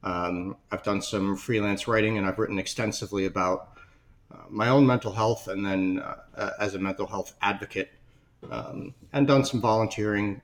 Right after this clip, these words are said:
uh, sitting on suicide prevention task forces and, uh, advisory boards, that kind of thing.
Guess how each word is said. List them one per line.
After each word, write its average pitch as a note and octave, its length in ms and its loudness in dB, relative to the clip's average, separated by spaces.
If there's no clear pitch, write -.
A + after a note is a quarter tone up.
uh, F#2+ 160 -2
sitting G#2 340 -2
on G2 360 0
suicide G#2 420 -4
prevention G2+ 560 -4
task G#2+ 380 -6
forces G2 640 -2
and, F#2 280 -4
uh, F2+ 180 -6
advisory A2 460 0
boards, G2+ 360 0
that F#2+ 140 -2
kind F#2+ 160 -6
of - 80 -6
thing. F2+ 280 -4